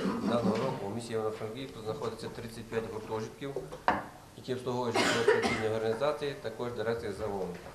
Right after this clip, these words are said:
Значить, два гуртожитки, е, в стадії передачі — це ват Пресмаш Дорошенка, чотирнадцять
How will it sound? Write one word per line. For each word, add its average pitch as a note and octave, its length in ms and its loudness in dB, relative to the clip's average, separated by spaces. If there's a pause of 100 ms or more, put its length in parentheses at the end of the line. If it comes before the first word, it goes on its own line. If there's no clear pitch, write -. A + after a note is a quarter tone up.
(280)
Значить, G#2+ 280 -8 (200)
два C3+ 220 8
гуртожитки, A#2+ 720 -2 (600)
е, G2+ 180 0
в G2+ 60 -4
стадії A2+ 440 -2
передачі — A2+ 400 2 (100)
це A2+ 100 2
ват A2+ 240 2
Пресмаш A2+ 440 2
Дорошенка, G#2+ 540 -2
чотирнадцять C3+ 580 2